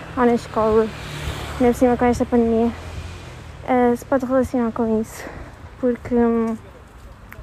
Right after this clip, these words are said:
pronto, tipo, para além das redes sociais ou,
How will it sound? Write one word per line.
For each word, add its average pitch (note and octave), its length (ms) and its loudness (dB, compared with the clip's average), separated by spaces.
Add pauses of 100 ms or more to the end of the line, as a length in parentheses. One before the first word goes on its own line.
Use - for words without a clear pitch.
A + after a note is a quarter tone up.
(800)
pronto, B3 300 2 (1400)
tipo, A#3 400 2
para B3+ 140 2
além B3 160 4
das B3 180 2
redes B3 240 -4
sociais C4+ 600 0
ou, A#3 320 -2